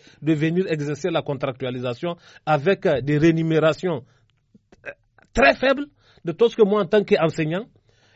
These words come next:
euh, je, je, j'exerce le métier parce que j'ai pas trouvé mieux ailleurs. Une fois que je trouve un mé-, euh, un métier assez reluisant, j'abandonne,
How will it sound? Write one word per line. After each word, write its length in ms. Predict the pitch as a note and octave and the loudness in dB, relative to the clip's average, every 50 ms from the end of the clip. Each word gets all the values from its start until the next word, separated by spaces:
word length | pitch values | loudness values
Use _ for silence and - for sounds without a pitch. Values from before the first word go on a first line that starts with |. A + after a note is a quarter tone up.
| _ - D3 | _ -4 0
euh, 260 | D#3 D#3+ D3+ C3+ - - _ _ _ _ _ - | 2 2 2 2 -2 -8 _ _ _ _ _ -6
je, 180 | B2 D3+ F3+ F3+ | 4 6 6 6
je, 180 | D#3+ F3 G3 F3 | 8 4 4 4
j'exerce 380 | E3 F3+ E3+ E3 F#3+ A#3+ A3+ A3+ | 4 2 2 6 4 4 4 6
le 140 | G3+ F#3+ | 4 6
métier 240 | F3 F3+ E3+ G#3+ G#3 | 6 4 2 2 0
parce 180 | - F#3+ F3+ - | 0 0 -6 0
que 100 | G#3 G3+ | 0 0
j'ai 140 | E3 E3+ D#3+ | 0 0 0
pas 160 | F#3+ F#3+ F#3 | 0 -2 0
trouvé 260 | - E3 D3+ E3 E3 | 0 -2 0 0 0
mieux 200 | D#3+ D#3+ E3 D#3+ | 0 0 -2 -2
ailleurs. 320 | C#3+ B2+ B2+ B2+ B2 G#2+ - - _ _ _ _ _ - | -2 -2 -4 -4 -6 -8 -10 -14 _ _ _ _ _ -8
Une 140 | A3 A#3 B3+ | -6 -6 -4
fois 200 | - - A#3 - | 2 2 2 4
que 140 | - A3+ A3 | 6 6 6
je 120 | F#3 F#3+ F#3 | 8 6 4
trouve 340 | F3+ - G#3+ G#3+ G3+ D3+ A2 - _ _ _ _ _ _ _ _ _ _ _ _ _ _ - | 6 6 4 4 4 2 0 -8 _ _ _ _ _ _ _ _ _ _ _ _ _ _ 0
un 80 | G3+ A3 | 2 2
mé-, 240 | A3+ A3 G3+ G3+ E3 | 6 8 8 8 8
euh, 540 | F#3 G3 F#3 F3+ F3+ F3+ F3 E3+ E3 F3 G3 | 6 2 4 2 2 2 0 0 -2 -2 -2
un 100 | G#3 G#3 | 2 2
métier 480 | G3 F3+ F3+ - G3+ F#3+ E3 A#2+ - _ _ _ _ _ _ - | 2 2 2 2 2 2 2 0 -4 _ _ _ _ _ _ 0
assez 440 | - D#3+ - - G#3 G3 F3+ D3+ - | 0 0 2 8 8 8 8 8 4
reluisant, 500 | D3 D#3+ E3 D#3 D#3+ D#3+ C#3+ F3+ G#3 C4 _ _ _ _ _ _ _ - | 0 0 0 0 -2 -4 -4 -6 -8 -8 _ _ _ _ _ _ _ -12
j'abandonne, 600 | C3 C3+ F3+ F#3+ F3+ D3+ G3 F#3 F3 A3 B3 C4 | -6 -2 0 0 2 2 0 2 2 0 -2 -2